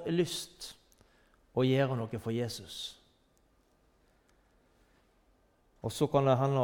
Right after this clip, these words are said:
at, eh, at arbeidet kommer foran bønn i feil rekkefølge. Så skal vi få lov til å, å legge alt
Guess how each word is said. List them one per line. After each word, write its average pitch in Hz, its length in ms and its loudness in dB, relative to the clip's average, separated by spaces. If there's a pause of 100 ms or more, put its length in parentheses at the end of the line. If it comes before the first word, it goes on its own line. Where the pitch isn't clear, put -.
at, - 200 -4
eh, 113 360 2 (580)
at - 180 -10
arbeidet 131 680 2 (760)
kommer 110 300 -4
foran 101 480 -2 (480)
bønn 113 320 -4 (960)
i 120 100 -4
feil 120 380 2 (480)
rekkefølge. 120 560 -4 (4000)
Så 135 160 0
skal 160 180 6
vi 151 140 8
få 151 80 6
lov 156 160 10
til 139 160 8
å, 131 160 10 (100)
å 135 60 6
legge 131 320 8
alt 123 640 0